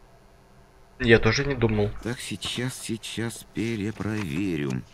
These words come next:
Speaker 2: Нет, вот, написано же, никакого выбора. Стэнли берёт трубку, потом оказывается в своей квартире,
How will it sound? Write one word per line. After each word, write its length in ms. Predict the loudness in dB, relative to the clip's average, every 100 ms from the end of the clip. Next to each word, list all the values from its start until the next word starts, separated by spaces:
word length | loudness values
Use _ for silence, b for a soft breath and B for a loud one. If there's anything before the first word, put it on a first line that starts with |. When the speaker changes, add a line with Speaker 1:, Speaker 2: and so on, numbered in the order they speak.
| -20 -18 -6
Speaker 2:
Нет, 400 | -4 -2 -4 -4
вот, 280 | -4 -2
написано 520 | -6 -2 -4 -2 -4 -2
же, 160 | -2
никакого 580 | -4 -4 -4 -2 -2 -2
выбора. 520 | -2 -2 -2 -6 -8 b -18
Стэнли 500 | -12 -4 -2 -2 -4
берёт 320 | -4 -6 -8
трубку, 380 | -4 -4 -4 -4
потом 320 | -4 -4 -4
оказывается 520 | -4 -4 -4 -6 -6
в 60 | -8
своей 240 | -4 -6
квартире, 600 | -4 -6 -6 -2 0 0